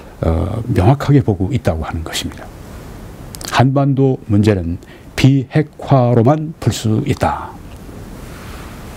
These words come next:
북한의 완전한 핵 무장 해제를, 에, 전제 조건으로 해결이 된다, 이렇게 말을 합니다.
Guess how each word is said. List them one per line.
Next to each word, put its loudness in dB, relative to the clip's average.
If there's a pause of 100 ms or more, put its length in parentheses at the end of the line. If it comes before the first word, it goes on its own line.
(720)
북한의 2 (240)
완전한 4
핵 2 (200)
무장 4 (960)
해제를, 2 (880)
에, 2 (200)
전제 4
조건으로 0 (560)
해결이 4
된다, -2
이렇게 4
말을 -2
합니다. -10